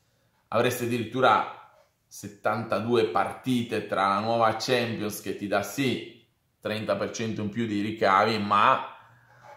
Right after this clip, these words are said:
molte più partite, la nuova formula, non ci saranno più i gruppi, ma si affronteranno tutte le big per dare un po' più di pepe e seguito alla Champions ed evitare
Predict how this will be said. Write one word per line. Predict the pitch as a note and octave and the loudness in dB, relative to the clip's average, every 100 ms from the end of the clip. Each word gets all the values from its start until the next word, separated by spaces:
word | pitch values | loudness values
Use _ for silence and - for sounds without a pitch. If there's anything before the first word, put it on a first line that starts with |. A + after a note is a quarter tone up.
| - _ | -20 _
molte | - A2+ B2+ B2 B2 | 0 4 4 4 2
più | B2 A#2+ | 2 4
partite, | A#2 A2 - D#3 D#3+ C3+ | 6 6 2 0 2 6
la | A#2 | 6
nuova | A#2 A#2+ A2+ A2 | 6 6 8 6
formula, | - D3 D3 C3+ B2 A2+ | 8 12 12 10 4 4
non | A#2 G#2+ | 2 -2
ci | |
saranno | - A2+ A#2 G#2+ | 0 2 2 2
più | B2+ | 4
i | B2+ | 4
gruppi, | A2 C3 D3+ C3 A#2+ | 4 6 6 4 0
ma | A2+ G#2+ - | 2 0 -4
si | - - | -14 -2
affronteranno | G#2+ - A2+ A2 A2 A#2 A#2+ A2+ | 0 0 -2 0 2 4 4 2
tutte | A#2 A2+ A2+ | 0 4 6
le | G#2+ | 6
big | G#2+ C#3+ C3 G2+ A#2 G#2 - - - | 6 6 6 4 4 4 0 -12 -8
per | F#2+ | 0
dare | G#2 G#2+ | 2 2
un | G#2+ | 0
po' | - G#2+ | -6 -8
più | A2+ A#2 | -4 -2
di | A2 A2 G#2 - - _ _ _ _ _ _ | 0 0 0 -6 -20 _ _ _ _ _ _
pepe | B2+ B2+ B2 B2 A#2+ G2+ A2 A2+ A2 | 2 2 2 4 4 2 2 2 0
e | |
seguito | - B2+ B2+ A#2+ A#2 A#2 A#2 A2 - - - _ _ _ _ _ | -4 0 2 2 2 6 6 6 0 -12 -20 _ _ _ _ _
alla | A2 A2 A2+ | 0 2 0
Champions | - B2+ B2+ A2+ A#2+ A2+ | 2 2 2 0 -2 0
ed | A2+ | -2
evitare | A2+ A2 A2+ - B2 B2 A#2+ A2+ G#2+ - - - | -2 -2 -2 2 6 6 6 4 2 -2 -10 -20